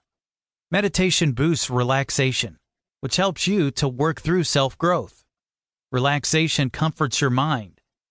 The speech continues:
Thus, it helps you absorb mental pictures in your mind,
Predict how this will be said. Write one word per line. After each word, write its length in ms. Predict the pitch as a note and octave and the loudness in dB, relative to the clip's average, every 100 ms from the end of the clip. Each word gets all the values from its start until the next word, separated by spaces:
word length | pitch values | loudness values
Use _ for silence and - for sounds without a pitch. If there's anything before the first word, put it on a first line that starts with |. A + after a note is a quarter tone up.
| _ _ - | _ _ -2
Thus, 320 | E3+ G3+ E3+ | 0 2 0
it 100 | C#3 | 2
helps 300 | D#3+ F#3 - | 0 0 0
you 100 | D#3 | 0
absorb 480 | B2 B2 D3 D3 - _ - | 0 0 2 0 -4 _ -2
mental 340 | C#3+ F3 F#3 | 0 0 0
pictures 500 | D#3+ E3+ - D#3 A#2 | 0 -2 0 0 2
in 100 | B2 | 2
your 120 | A#2 | 2
mind, 440 | A2+ A2+ F#2+ E2 | 0 -2 -6 -18